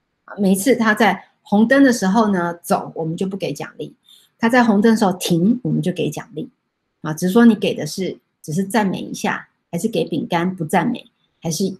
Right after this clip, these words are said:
又给饼干又赞美，像这样。那另外一个 treatment 呢，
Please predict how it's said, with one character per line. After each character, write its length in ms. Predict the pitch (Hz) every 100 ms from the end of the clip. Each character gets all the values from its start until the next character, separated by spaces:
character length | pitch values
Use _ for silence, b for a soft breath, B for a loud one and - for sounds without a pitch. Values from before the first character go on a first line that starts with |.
| _
又 140 | 226 202
给 160 | 180
饼 160 | - 135
干 160 | 151 165
又 120 | 156
赞 220 | 156 -
美， 80 | - - _ _ _
像 180 | - 147
这 80 | 220
样。 100 | - _ _ _ _ _ _ _ _ _ -
那 140 | 180
另 140 | 262
外 100 | 269 233
一 40 |
个 80 | 196
treatment 400 | 196 202 190 135
呢， 200 | 127